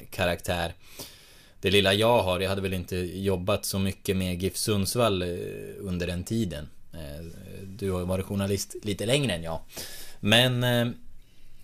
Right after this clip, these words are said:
jag minns så mycket som att jag, jag har ringt upp honom någon gång när han senare spelade i,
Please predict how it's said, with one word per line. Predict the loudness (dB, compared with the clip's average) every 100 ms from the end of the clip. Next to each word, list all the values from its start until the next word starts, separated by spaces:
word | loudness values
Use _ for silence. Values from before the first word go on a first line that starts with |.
| -12 -12 -14 -14 -14 -14 -14 -14 -16 -12
jag | 0 4 6 6 2 -8 -18 -6
minns | -2 2 2 2 0 -2 -4 -10 -6
så | -2
mycket | 2 2 0 2
som | 2
att | 2 2
jag, | 2 2
jag | 2
har | 2
ringt | 2 2
upp | 2 0 2
honom | 4 4
någon | 2 4
gång | 4 4 2
när | 2
han | 2 0
senare | 0 2 2 2 2
spelade | -2 0 2 2 0 -2
i, | -6 -6 -6 -4 -2